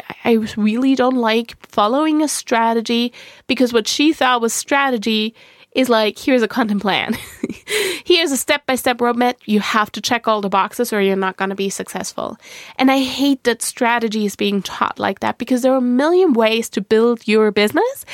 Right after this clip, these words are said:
and it doesn't have to be this, like, stringent content plan, step-by-step, you have to do all the things and check all the boxes.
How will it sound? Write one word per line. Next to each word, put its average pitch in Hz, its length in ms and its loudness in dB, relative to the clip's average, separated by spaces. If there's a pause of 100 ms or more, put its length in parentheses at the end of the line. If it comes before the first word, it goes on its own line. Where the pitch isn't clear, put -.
(320)
and 262 120 2
it 233 180 -2
doesn't 262 320 0
have - 480 -4
to 233 100 -4
be 220 260 0
this, 202 240 -2
like, 196 200 -2
stringent 226 1000 -2 (440)
content 254 500 0
plan, 196 500 0 (280)
step-by-step, 240 1000 -2
you 202 140 -4
have 220 280 -2
to 233 120 -2
do 214 140 4
all 202 200 2
the 196 100 2
things 202 260 0
and 202 100 -4
check 196 220 -2
all 202 160 0
the 202 80 -4
boxes. 196 540 -4